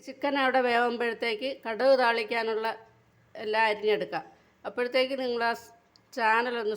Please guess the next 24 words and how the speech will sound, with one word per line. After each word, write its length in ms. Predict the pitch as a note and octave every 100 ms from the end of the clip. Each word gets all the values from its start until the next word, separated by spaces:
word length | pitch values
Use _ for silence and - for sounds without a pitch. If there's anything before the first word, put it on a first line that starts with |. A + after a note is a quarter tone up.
| G#3+
സബ്സ്ക്രൈബ് 480 | F#3+ - G3+ G3+ F#3+
ചെയ്യണേ 280 | F3 F3 E3 D#3+
പ്ലീസ്. 360 | - F3 F3 F3 _ _ _ _ -
ലൈക്ക് 280 | G3+ G3 G3 G#3
ചെയ്യണം, 340 | F3+ F3+ F3+ G3
കമന്റ് 360 | F#3 F3+ F#3 F#3 F3+
ചെയ്യണം. 320 | E3+ E3+ G3+ _ _ _ _ _ _ _ _ _ _ _ _ _ _ _ _ _ _ _ _ _
ചിക്കൻ 220 | A#3 A#3 A3+
കറി 180 | A3+ A3
അവിടെ 160 | A3 G#3 G3+
റെഡി 160 | F#3+ G3 F#3+
ആയിട്ടുണ്ട്, 520 | F#3 F#3 F#3 F#3 F#3 G3 - F#3+
വെന്ത് 200 | F#3+ G3
കിടപ്പുണ്ട് 500 | G3+ F3+ F#3 F#3 F3 A3 - _ _
കുക്കറിനകത്ത്. 680 | F3+ - G3 F#3 F#3+ F3 A3 A3
ഇനി 140 | G#3 G#3 G3+
കടുക് 240 | G3 G3+ G3+
വറുക്കാനായിട്ട് 640 | F#3+ F#3+ F#3 F#3 F3+ G#3+ G3+
ഉള്ളി, 260 | G3 G3+ G3+ G3
മുളക്, 320 | F3+ F#3 G3 F#3+
വെളു-, 240 | F#3 F3+ - G3
ഇഞ്ചി, 340 | F#3 F3+ G3 - - _ _ -
വെളുത്തുള്ളിയും 500 | G#3 G#3+ A#3 G#3+ G#3 G3
കൂടെ 160 | G3